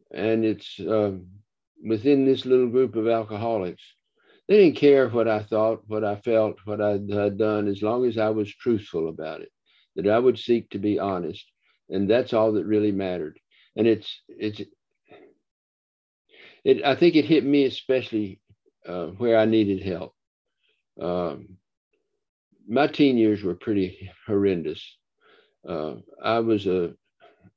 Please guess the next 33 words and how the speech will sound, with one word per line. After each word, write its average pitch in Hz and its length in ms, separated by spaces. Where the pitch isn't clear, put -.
a 92 60
super 101 440
achiever, 98 640
and, 92 420
uh, 85 240
somehow, 110 600
as 98 180
I 110 80
look 107 240
back 104 220
at 90 120
it - 120
today, 95 320
it 87 140
substituted 92 720
achievement 90 500
for 82 160
love. 85 340
And 151 140
I 156 60
felt 131 320
correctly, 113 520
I 80 100
think, 101 300
that 90 100
no 107 180
one 98 260
knew 92 140
me. 107 280
I 92 160
felt 95 280
absolutely 110 560
isolated. 92 720